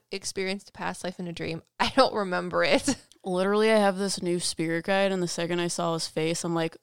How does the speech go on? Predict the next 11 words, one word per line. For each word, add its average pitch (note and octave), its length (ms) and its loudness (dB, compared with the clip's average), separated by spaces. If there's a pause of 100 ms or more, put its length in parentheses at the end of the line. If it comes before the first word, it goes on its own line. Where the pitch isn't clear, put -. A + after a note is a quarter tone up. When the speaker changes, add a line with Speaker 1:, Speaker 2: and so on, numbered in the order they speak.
(120)
Speaker 2:
"Oh, A#3 440 10
no." A#3 500 12
I F3 200 6
started F3 300 2
getting F3 200 2
flashbacks - 920 0 (500)
of E3+ 180 0
our E3+ 120 2
life E3 480 2
together G3 460 0
and, F#3+ 120 0